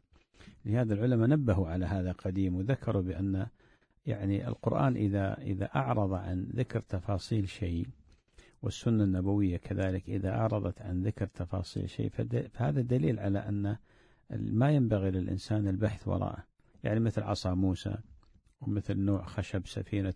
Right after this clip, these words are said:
نوح، ومثل كلب أهل الكهف كيف لونه وطوله وجنسه وسلالته مثلًا، وكذلك النمل. فهذا ما ورد فيه يا أخي الفاضل، آه، شيء،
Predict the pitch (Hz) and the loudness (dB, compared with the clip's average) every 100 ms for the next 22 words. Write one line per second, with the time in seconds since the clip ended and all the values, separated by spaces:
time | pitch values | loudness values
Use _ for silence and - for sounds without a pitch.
0 | - 98 95 87 - _ - - - _ | 2 2 2 0 -10 _ -20 -20 -20 _
1 | - 110 101 104 101 - 107 92 - 85 | -6 -2 -2 -2 -4 -2 0 0 -2 -4
2 | 92 90 - 107 - - - 107 - 104 | -2 -4 -2 -2 -2 -14 -8 -6 -4 0
3 | 98 95 92 - 98 95 92 92 104 95 | 2 0 -2 -4 -2 0 0 -2 -2 -2
4 | 98 98 92 - 92 - 95 95 92 92 | 2 2 2 -2 -4 -2 0 2 0 -2
5 | 101 95 90 95 104 - _ _ - - | -2 -2 -2 -4 -6 -10 _ _ -20 -14
6 | 120 - 143 175 127 - 92 90 85 - | -4 0 2 4 4 2 2 2 -2 -8
7 | - - - 240 233 302 269 120 95 - | -16 -2 0 2 4 6 4 4 0 0
8 | 92 90 87 - - - 92 95 143 180 | -2 -2 -6 -10 -8 -6 -4 -4 -4 -8
9 | _ _ _ _ _ - 98 98 - - | _ _ _ _ _ -6 -4 -4 -6 -8
10 | - 101 - 101 107 | -8 -4 0 0 0